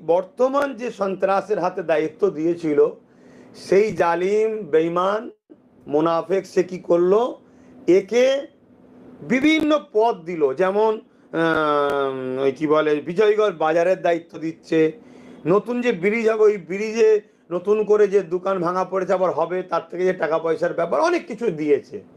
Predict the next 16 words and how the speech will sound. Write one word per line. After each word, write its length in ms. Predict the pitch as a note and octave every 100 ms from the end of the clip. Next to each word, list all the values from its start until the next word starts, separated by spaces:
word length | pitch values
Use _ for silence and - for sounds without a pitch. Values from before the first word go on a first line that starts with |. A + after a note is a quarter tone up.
| - - - - -
কিন্তু 400 | - G#3 A3 -
ভেতরে 520 | F3+ A2 B2+ G#3+ A3+ C4+
ভেতরে 460 | C4 A#3+ F#3 E3+
সেই 200 | D3 F#3
পুরাতন 640 | F3+ F3+ F#3+ F#3+ G#3 B3 A#3
বন্ধু 460 | F#3 G3 F#3+ E3+
বা 140 | C3+ D3
পুরাতন 500 | - F3 F3 G#3 G3+
সাথী 360 | - E3 G3
বা 120 | G3
পুরাতন 480 | F#3 - D#3+ D#3 G3
প্রেমিক, 480 | F#3+ F3 F3 E3+ E3+ - - - - - - - -
আহ, 920 | C3+ C#3 C3+ C3 B2+ B2 A#2+ B2 C3 B2+
আগে 300 | C3 E3 B3+
যে 180 | B3 -
ছিল 360 | - F#3 D#3+